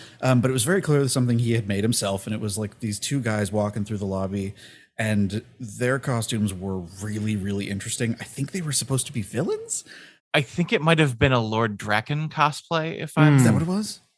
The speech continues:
Speaker 2: I
Speaker 1: Okay.
Speaker 2: think so. Yeah, Drakkon is a comics character that exists from a universe where what if the Green Ranger, Tommy Oliver,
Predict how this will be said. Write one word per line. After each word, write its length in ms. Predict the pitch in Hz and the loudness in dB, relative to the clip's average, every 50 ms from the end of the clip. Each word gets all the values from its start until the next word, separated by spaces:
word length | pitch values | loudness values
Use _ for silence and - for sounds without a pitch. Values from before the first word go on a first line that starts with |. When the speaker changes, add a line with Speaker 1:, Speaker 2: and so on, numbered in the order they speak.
| _ _ - | _ _ -2
Speaker 2:
I 140 | - 131 120 - | -2 -2 0 0
Speaker 1:
Okay. 60 | 156 | 0
Speaker 2:
think 280 | 151 - 160 156 147 - | 2 4 4 2 2 0
so. 560 | - - - 127 110 104 98 95 95 101 - _ _ _ - | -4 -4 0 2 2 2 2 0 -2 -4 -8 _ _ _ -2
Yeah, 200 | 135 139 131 120 | 2 4 4 4
Drakkon 760 | 117 117 110 123 143 156 - - 160 143 139 135 131 123 123 123 - | 2 2 2 4 4 4 4 4 2 2 2 2 0 -2 -4 -4 -2
is 360 | 110 117 117 117 117 113 104 | 0 0 2 2 0 0 -2
a 120 | 107 110 101 | -4 -6 -6
comics 560 | - - - 113 113 113 113 110 98 - - | -8 -8 -2 0 0 0 0 -2 -4 -6 -8
character 720 | - - 110 107 104 101 - - 113 104 98 98 98 98 _ _ - _ _ _ - - | -6 -4 -2 0 0 -2 -2 -6 -6 -4 -4 -4 -6 -6 _ _ -20 _ _ _ -16 -12
that 300 | 110 107 113 110 110 107 | -4 0 2 2 2 2
exists 600 | 107 104 107 104 110 113 107 - - - - - | 0 -4 -4 -4 -4 -4 -4 -4 -6 -8 -8 -10
from 240 | - - 117 110 107 | -6 -4 -4 -2 -2
a 40 | 104 | -2
universe 580 | 104 104 107 104 98 - 101 101 101 - - | -2 -2 -4 -4 -4 -4 -6 -6 -4 -6 -8
where 460 | 113 104 101 104 101 101 98 101 - _ | -6 -4 -2 -2 -2 -2 -2 -4 -6 _
what 260 | - 107 104 113 113 | -10 -8 -4 -2 0
if 300 | 113 110 107 - - - - - | 0 0 -2 -4 -8 -16 -16 -12
the 140 | 110 117 120 | -8 -8 -6
Green 280 | 110 117 110 113 110 | -4 -4 -2 -2 -2
Ranger, 280 | 107 101 104 101 107 104 | -2 -2 -4 -4 -6 -6
Tommy 280 | - 113 110 110 113 104 | -4 -2 -2 -2 0 -2
Oliver, 460 | 101 101 104 98 90 98 98 98 | -2 -2 -2 -4 -4 -4 -4 -4